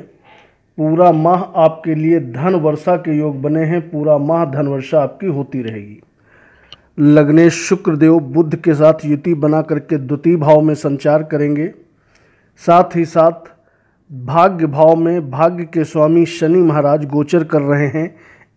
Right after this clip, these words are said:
इसका भी पूर्ण रूप से लाभ आपको इस जून दो हज़ार इक्कीस में मिलता रहेगा। लग्नेश का द्वितीय भाव में भ्रमण करना, बुध के साथ लक्ष्मी नारायण योग बना करके शुक्रदेव बैठे हुए हैं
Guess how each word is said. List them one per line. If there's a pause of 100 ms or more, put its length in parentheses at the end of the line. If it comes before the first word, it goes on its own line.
इसका
भी (100)
पूर्ण
रूप
से
लाभ
आपको
इस (680)
जून
दो
हज़ार
इक्कीस
में
मिलता
रहेगा।
लग्नेश
का
द्वितीय
भाव
में
भ्रमण
करना,
बुध
के
साथ
लक्ष्मी
नारायण
योग
बना
करके (480)
शुक्रदेव
बैठे
हुए
हैं